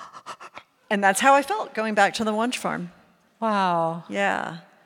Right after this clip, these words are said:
Speaker 2: So a funny thing happened. I, I'm, I, I'm obsessed. I love really good fruit jams. And, I mean, I
Speaker 1: Me
Speaker 2: buy,
Speaker 1: too.
Speaker 2: I buy all kinds of local jams, so don't worry. But I also love this company, American Spoon,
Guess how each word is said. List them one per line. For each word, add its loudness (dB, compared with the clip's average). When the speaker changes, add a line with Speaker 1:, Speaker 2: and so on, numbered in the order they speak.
Speaker 2:
So 2
a 2
funny 2
thing 0
happened. -2
I, 0
I'm, 4
I, -6
I'm -2
obsessed. -2
I 4
love 2
really -4
good -8
fruit -12
jams. -8
And, 0
I 6
mean, -2
I -2
Speaker 1:
Me 2
Speaker 2:
buy, 2
Speaker 1:
too. 0
Speaker 2:
I 8
buy 2
all 6
kinds -2
of -2
local -2
jams, -8
so -10
don't -14
worry. -8
But 2
I 2
also -2
love -2
this -6
company, -8
American -8
Spoon, -6